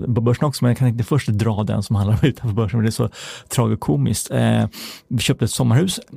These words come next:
och, eh, all el började bytas ut. Och jag säger till elektrikern, "Fixa gärna det här", och så kommer vi tillbaka om några månader och så är det, har han löst det. Och det var ju löst, men då hävdar han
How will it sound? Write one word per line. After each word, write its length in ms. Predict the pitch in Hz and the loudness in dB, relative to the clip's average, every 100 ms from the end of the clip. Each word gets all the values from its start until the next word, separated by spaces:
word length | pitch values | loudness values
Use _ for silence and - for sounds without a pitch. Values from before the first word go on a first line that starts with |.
| - | -4
och, 320 | 120 120 - | 0 0 -2
eh, 180 | 123 113 - | -2 -2 -2
all 320 | 147 147 131 - | 0 0 0 0
el 280 | 180 147 104 | 2 2 2
började 180 | 113 | 0
bytas 260 | 95 107 - | 0 0 -2
ut. 240 | - - - _ - - | -4 -8 -18 _ -20 -18
Och 220 | - - 135 | -8 0 4
jag 180 | 117 | 4
säger 180 | 110 117 | 2 0
till 120 | - 123 | 2 0
elektrikern, 600 | 143 156 139 123 117 - | 0 0 0 0 0 -4
"Fixa 300 | 143 - 170 | -4 -2 0
gärna 160 | 127 | 2
det 80 | 110 | 2
här", 300 | 104 107 - | 0 -4 -4
och 120 | 117 | -4
så 80 | - | -2
kommer 160 | - 117 | 0 2
vi 60 | |
tillbaka 340 | 104 160 180 147 | 2 2 2 0
om 100 | 139 | 2
några 80 | 127 | 2
månader 420 | 123 107 104 107 | 2 2 0 -2
och 80 | 110 | -4
så 120 | - | -4
är 40 | |
det, 140 | 107 123 | -4 -2
har 120 | 104 | -2
han 180 | 104 104 | 0 2
löst 260 | 175 180 | 0 0
det. 100 | - - - - | -4 -8 -14 -20
Och 180 | - 123 | -2 2
det 80 | |
var 80 | 165 | 4
ju 60 | 214 | 4
löst, 420 | 117 - - - | 2 -2 -8 -6
men 120 | - 139 | 0 0
då 60 | |
hävdar 380 | 135 180 120 123 | 0 0 0 0
han 300 | 107 107 107 | -2 -2 -4